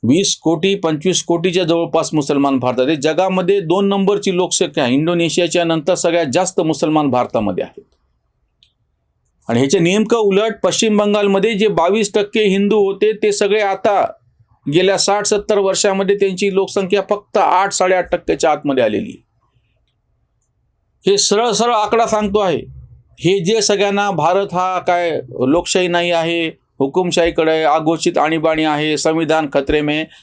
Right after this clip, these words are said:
या बदमाशांनी याचं उत्तर द्यावं. ज्या ठिकाणी अल्पसंख्याक म्हणून घेणाऱ्यांची लोकसंख्या वाढत चाललेली आहे,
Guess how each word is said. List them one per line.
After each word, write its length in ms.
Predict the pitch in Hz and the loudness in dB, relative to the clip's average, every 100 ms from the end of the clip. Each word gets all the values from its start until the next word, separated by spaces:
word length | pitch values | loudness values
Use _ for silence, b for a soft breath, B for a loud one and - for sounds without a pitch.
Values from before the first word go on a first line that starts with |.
| - | -2
या 180 | 143 180 | 0 2
बदमाशांनी 640 | 160 160 175 170 170 175 | 0 0 0 0 0 0
याचं 200 | 165 - | 0 0
उत्तर 320 | 156 143 160 | -2 0 -2
द्यावं. 380 | 143 135 113 110 - b b b 120 | 2 2 2 0 -4 b b b 0
ज्या 160 | 160 | 0
ठिकाणी 420 | 175 190 185 185 202 | 2 0 0 0 2
अल्पसंख्याक 800 | 175 170 190 - 175 180 170 | 0 0 0 0 0 0 0
म्हणून 440 | 170 165 156 165 160 | 0 2 0 0 0
घेणाऱ्यांची 600 | 151 151 143 135 139 175 | 0 0 0 -2 -2 0
लोकसंख्या 440 | 156 - 156 156 | 0 0 -2 0
वाढत 340 | 160 135 139 190 | 2 2 2 0
चाललेली 480 | - 139 117 110 | 0 0 0 0
आहे, 320 | 98 90 123 | -2 -2 -8